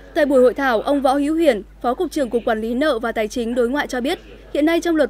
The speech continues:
Quản lý nợ công hai nghìn không trăm mười bảy có hai chỉ tiêu đánh giá an toàn nợ nước ngoài của quốc gia,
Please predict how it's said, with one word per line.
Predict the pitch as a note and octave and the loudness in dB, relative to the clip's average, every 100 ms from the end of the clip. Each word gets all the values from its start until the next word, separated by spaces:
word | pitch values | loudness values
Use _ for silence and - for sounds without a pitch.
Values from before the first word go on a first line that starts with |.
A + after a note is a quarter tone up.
| - | 0
Quản | B3 G#3+ | -4 -2
lý | A3 | -4
nợ | C4 D#4+ | 0 -2
công | B3 D#4 D4+ | 0 -2 -2
hai | D4+ | -2
nghìn | C4 | -4
không | A3 C4+ | -4 -6
trăm | C#4+ | -4
mười | B3+ | -2
bảy | A3+ A3+ - | 0 -2 -4
có | - | -8
hai | C4 D#4+ | -6 -6
chỉ | - B3 | -6 -8
tiêu | - C4+ B3+ | 0 2 2
đánh | A#3 A3+ | 0 -2
giá | A#3+ | -4
an | A3 D4+ | -2 -2
toàn | C#4 A#3+ G#3+ | 0 -2 -2
nợ | A3+ B3 | -4 -2
nước | F4 | 0
ngoài | D4+ B3 G#3+ | 2 0 0
của | A3 | -4
quốc | G3+ D#4+ | -6 -4
gia, | C#4+ C4+ | 0 0